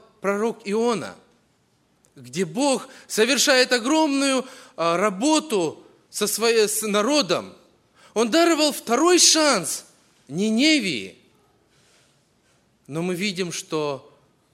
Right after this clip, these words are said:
а, не-, Иона не хочет идти туда.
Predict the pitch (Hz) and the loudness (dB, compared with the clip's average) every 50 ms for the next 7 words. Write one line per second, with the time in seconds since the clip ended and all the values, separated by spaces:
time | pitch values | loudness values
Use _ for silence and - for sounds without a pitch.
0 | _ _ _ _ _ _ _ _ _ _ _ _ - 110 104 104 - - - _ | _ _ _ _ _ _ _ _ _ _ _ _ -12 -10 -10 -10 -12 -14 -18 _
1 | _ _ _ _ 135 139 156 170 - - 151 151 160 170 180 180 170 160 160 - | _ _ _ _ -12 -8 -8 -8 -6 -6 -6 -4 -4 -4 -4 -4 -6 -6 -8 -6
2 | 160 165 156 - - 202 185 - - 120 - - - - - 110 - - - - | -8 -10 -10 -4 -4 -4 -4 -4 -6 -10 -12 -16 -20 -20 -20 -20 -20 -20 -20 -20
3 | 87 | -20